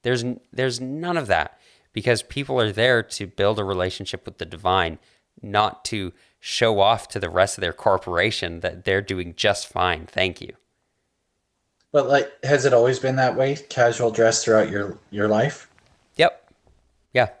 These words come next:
Speaker 1: Like,
Speaker 2: Okay.
Speaker 1: I, I remember going to Catholic Mass, and I would dress up 'cause I, you know, we're going
Speaker 2: Mm-hmm.
Speaker 1: to church. Um,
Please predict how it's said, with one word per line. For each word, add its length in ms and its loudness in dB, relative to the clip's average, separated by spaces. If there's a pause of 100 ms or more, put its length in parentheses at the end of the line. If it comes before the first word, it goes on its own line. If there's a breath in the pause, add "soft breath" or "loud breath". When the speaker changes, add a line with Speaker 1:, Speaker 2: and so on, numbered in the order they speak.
Speaker 1:
Like, 160 4
Speaker 2:
Okay. 400 4
Speaker 1:
I, 160 0
I 40 4
remember 580 2
going 480 0
to 120 -12
Catholic 540 -2
Mass, 520 -2 (540)
and 280 -6
I 160 2
would 180 0
dress 280 -2
up 200 -2
'cause 300 -12 (100)
I, 340 -6
you 160 -10
know, 180 -8 (200)
we're 180 -4
going 220 0
Speaker 2:
Mm-hmm. 20 -8
Speaker 1:
to 60 -10
church. 420 -6 (680 soft breath)
Um, 600 2